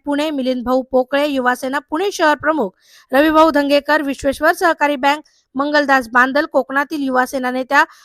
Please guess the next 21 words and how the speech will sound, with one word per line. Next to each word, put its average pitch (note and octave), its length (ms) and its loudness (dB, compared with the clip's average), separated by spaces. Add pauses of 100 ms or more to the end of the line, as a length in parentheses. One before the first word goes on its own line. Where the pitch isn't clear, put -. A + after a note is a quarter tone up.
(120)
अपूर्वताई F#4 580 4
किरण C4+ 360 0
सामंत, C#4 500 2
चिपळूणच्या D4+ 600 0 (260)
सभापती C#4 520 2
कोकण E4 440 4
भूषण D#4 320 -2
पूजाताई C4 420 -2
शेखर C#4+ 440 0 (320)
निकम B3+ 420 2 (120)
यांचा A#3+ 320 0
सहभाग G3+ 360 0
होता. G3 280 -4 (500)
युनिव्हर्सल F#4 480 4
स्पोर्ट F#4+ 320 0
अकॅडमीचे E4+ 500 -2
प्रशिक्षक D4 520 -4
दत्ता A#3 360 0
गायकवाड, A#3+ 500 2
भाग्यश्री A#3 460 -2
पटेल, C#4+ 380 -2